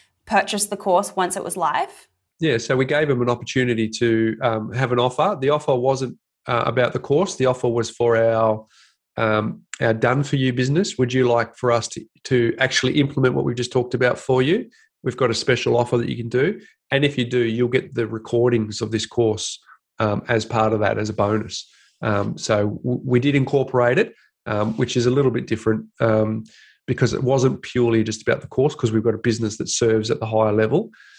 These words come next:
Speaker 2: Um, but, um, yeah, there was definitely an offer made.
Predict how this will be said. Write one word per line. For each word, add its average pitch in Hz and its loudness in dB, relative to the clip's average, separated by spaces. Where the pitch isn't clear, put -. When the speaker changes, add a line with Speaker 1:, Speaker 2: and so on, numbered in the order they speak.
Speaker 2:
Um, 107 -2
but, - -2
um, 104 -2
yeah, 113 2
there 110 2
was 110 0
definitely 113 0
an 98 0
offer 98 -4
made. 98 -6